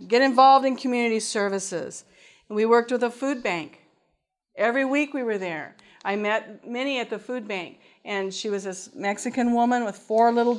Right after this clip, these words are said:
kids and, and low income. I mean, she's coming to a food bank. But we developed a relationship. I would not have met Minnie had I not been at the food bank.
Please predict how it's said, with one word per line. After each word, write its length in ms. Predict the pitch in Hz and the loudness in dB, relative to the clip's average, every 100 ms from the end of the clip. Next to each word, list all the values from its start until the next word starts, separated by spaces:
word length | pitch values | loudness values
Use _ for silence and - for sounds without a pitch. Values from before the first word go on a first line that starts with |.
| - | -4
kids 580 | - 254 262 262 262 - | 0 6 10 10 8 2
and, 360 | 185 170 170 - | -4 -6 -10 -12
and 300 | 185 190 180 | -10 -6 -6
low 320 | 180 196 226 262 | -2 4 6 6
income. 480 | 302 - 294 208 | 2 0 0 0
I 80 | 160 | -2
mean, 140 | 175 185 | -6 -8
she's 200 | 214 - | -10 -6
coming 220 | 214 226 | -4 0
to 100 | 254 | 0
a 60 | |
food 300 | 254 311 320 | -2 -4 -4
bank. 340 | 311 226 160 - _ - - _ _ _ _ _ _ _ _ | -4 -6 -6 -12 _ -20 -20 _ _ _ _ _ _ _ _
But 120 | 233 254 | 6 8
we 100 | 277 | 8
developed 520 | 262 247 269 285 285 | 6 8 8 8 6
a 60 | |
relationship. 680 | 269 262 277 294 294 - 185 - | 6 8 8 6 2 2 -2 2
I 120 | 226 | 4
would 200 | 226 233 | 8 8
not 260 | 240 240 277 | 8 8 8
have 200 | 311 302 | 6 6
met 280 | 262 262 247 | 6 6 6
Minnie 300 | 226 208 214 | 4 4 2
had 240 | 220 220 | 4 6
I 100 | 214 | 8
not 320 | 220 220 226 | 8 6 6
been 200 | 214 208 | 4 4
at 100 | 220 | 4
the 100 | 262 | 2
food 300 | 254 330 330 | 4 6 6
bank. 380 | 269 170 - - | 6 4 0 -12